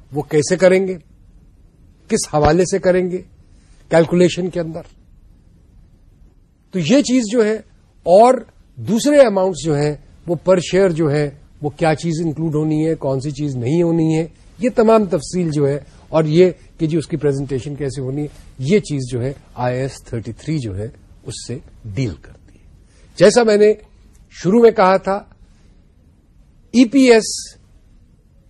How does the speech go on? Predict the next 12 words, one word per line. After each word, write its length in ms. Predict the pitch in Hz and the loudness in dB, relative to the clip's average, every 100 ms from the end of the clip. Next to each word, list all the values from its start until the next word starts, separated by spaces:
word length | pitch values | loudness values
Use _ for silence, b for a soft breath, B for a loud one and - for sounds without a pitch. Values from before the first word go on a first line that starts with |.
| _ | _
کی 140 | 214 247 | 0 2
کیلکولیشن 880 | 226 208 196 190 190 175 - 180 - _ _ _ _ _ _ - _ _ _ _ _ - | 6 6 4 2 0 0 -2 -10 -12 _ _ _ _ _ _ -20 _ _ _ _ _ -12
لازم 580 | 135 185 190 180 247 196 | 0 4 4 4 0 -2
ہے 180 | 127 90 _ _ _ 139 | -8 -14 _ _ _ -2
لسٹڈ 380 | 180 - 170 | -2 -2 -8
کمپنیز 460 | - 131 - 113 - | -6 -8 -8 -12 -12
کے 80 | - | -14
لیے 160 | 82 78 _ _ _ _ _ _ | -16 -18 _ _ _ _ _ _
اور 120 | - | -2
یہ 160 | 180 202 | 0 0
شو 320 | - 185 196 196 - - - | 0 0 2 0 -8 -20 -12
کرنا 360 | - 147 156 | -6 -4 -4